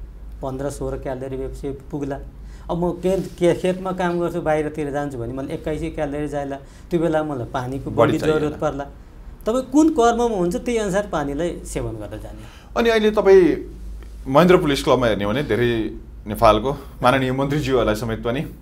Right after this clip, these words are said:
Speaker 2: योग सिकाइराख्नु भएको छ, त्यसको अनुभव कस्तो छ? एकदम छोटोमा, एकदम मसँग अब दुई तिन मिनट मात्र बाँकी छ।
Speaker 1: मलाई राम्रो लाग्छ, उहाँहरू कमसेकम यस्तो व्यस्तताको समयमा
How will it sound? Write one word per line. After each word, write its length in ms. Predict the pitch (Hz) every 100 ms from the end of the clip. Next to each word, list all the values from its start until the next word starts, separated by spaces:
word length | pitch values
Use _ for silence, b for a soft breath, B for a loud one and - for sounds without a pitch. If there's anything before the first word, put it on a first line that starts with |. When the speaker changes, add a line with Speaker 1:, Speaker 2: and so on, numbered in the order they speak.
| -
Speaker 2:
योग 140 | 117 113
सिकाइराख्नु 480 | 127 113 101 - 95
भएको 80 | 85
छ, 160 | 92
त्यसको 200 | 151 120 139
अनुभव 200 | 123 117
कस्तो 280 | 104 - 98
छ? 160 | - 73
एकदम 240 | 131 180
छोटोमा, 380 | - 214 - 117
एकदम 200 | 120 143 127
मसँग 200 | 123 117
अब 80 | 113
दुई 160 | 127
तिन 140 | 127 127
मिनट 120 | 117
मात्र 200 | 110 107
बाँकी 200 | - 123
छ। 40 | 151
Speaker 1:
मलाई 200 | 208 175
राम्रो 280 | 160 190 190 185
लाग्छ, 320 | 143 135 131
उहाँहरू 380 | 175 139 123 143
कमसेकम 440 | 156 147 147 151 151
यस्तो 240 | 170 247
व्यस्तताको 480 | 156 160 165 165 143
समयमा 440 | - 139 131 131